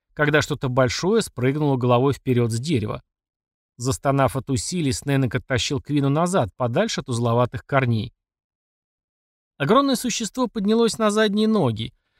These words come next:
Оказалось, что оно в два раза выше Квины, ростом с человека с материка — и она почувствовала, как ее сердце от ужаса ударило в ребра. Она никогда не видела ничего подобного.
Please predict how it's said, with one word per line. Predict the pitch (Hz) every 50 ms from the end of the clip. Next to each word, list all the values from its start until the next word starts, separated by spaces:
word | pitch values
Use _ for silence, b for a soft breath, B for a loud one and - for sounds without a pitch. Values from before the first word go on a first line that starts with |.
| _ _
Оказалось, | - 143 - 160 151 160 160 156 143 -
что | - 156
оно | 143 139 131
в |
два | 120 131 143 147 151
раза | 156 156 147 135 143
выше | 143 151 151 - - 143
Квины, | - - 185 202 220 190 127 117
ростом | 120 135 143 131 - - 135 -
с |
человека | - - - 143 143 139 147 156 147 - 131
с | - -
материка — | 143 131 - 156 156 190 - _ 139 110 - - _ _ _ _ _ _ _ _
и | -
она | 170 214 226
почувствовала, | - 254 233 - - 285 233 - - 220 185
как | - 180 - -
ее | 180 156
сердце | - - - 226 233 - - 175
от | 143 - - 147
ужаса | 151 160 170 - - -
ударило | 151 131 117 120 117 117 120 127
в | 143 170
ребра. | 175 147 110 98 - 123 - - _ _ _ _ _ _ _ _ _ _ _ _ _ _
Она | - 135 143 143
никогда | 147 143 147 156 147 147 147 131
не | 131 131 131
видела | 143 170 160 170 151
ничего | 143 131 110 - 143 120
подобного. | - - 147 139 123 107 95 98 110 107 - -